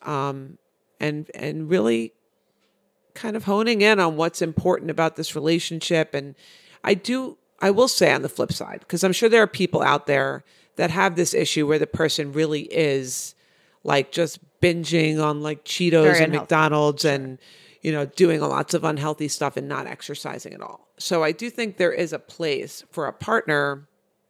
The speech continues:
Speaker 1: to get involved when the person that you're with is not,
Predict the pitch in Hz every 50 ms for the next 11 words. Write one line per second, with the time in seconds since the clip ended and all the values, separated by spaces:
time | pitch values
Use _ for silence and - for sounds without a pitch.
0 | _ _ _ _ _ _ - - 185 165 - 147 127 - 151 147 165 180 220 214
1 | 185 147 135 135 131 170 - - _ _ _ _ _ _ _ _ _ _ - 143
2 | 160 156 151 143 143 143 143 - _ _ _ _ _ - 160 - 165 170 156 -
3 | - 156 151 - - 139 147 139 147 147 147 - - - 147 151 147 - - -
4 | 165 151 139 139 123 -